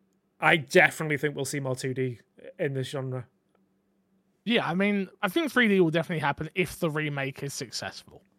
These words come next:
Speaker 1: Mm-hmm.
Speaker 2: I think that's what it comes down to. I think Ubi have come out and said that they want to focus on their, uh, franchises that make money,
Speaker 1: Mm-hmm.
Speaker 2: ultimately. Um,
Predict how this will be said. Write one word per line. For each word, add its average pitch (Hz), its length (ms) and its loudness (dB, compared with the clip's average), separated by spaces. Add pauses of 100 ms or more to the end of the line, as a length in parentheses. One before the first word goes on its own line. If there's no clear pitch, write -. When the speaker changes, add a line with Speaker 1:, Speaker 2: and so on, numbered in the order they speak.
Speaker 1:
Mm-hmm. 143 300 -8 (100)
Speaker 2:
I - 40 -8
think 156 320 0
that's 165 260 0
what 156 160 0
it 156 80 -6
comes 139 240 -6
down 120 260 -10
to. 101 180 -14
I 131 40 -6
think 156 280 -8 (460)
Ubi 202 440 8
have 175 180 4
come 180 180 0
out 160 220 2
and 143 100 -8
said 139 380 -4 (180)
that 131 260 -10
they 139 280 -2 (100)
want 135 340 -8
to - 140 -6
focus 139 460 -2
on 131 180 -2
their, 123 320 -4 (480)
uh, 127 280 2
franchises 139 720 0
that 123 160 -6
make 139 260 -10
money, 220 320 6
Speaker 1:
Mm-hmm. - 360 -6
Speaker 2:
ultimately. 165 720 2 (360)
Um, 139 500 0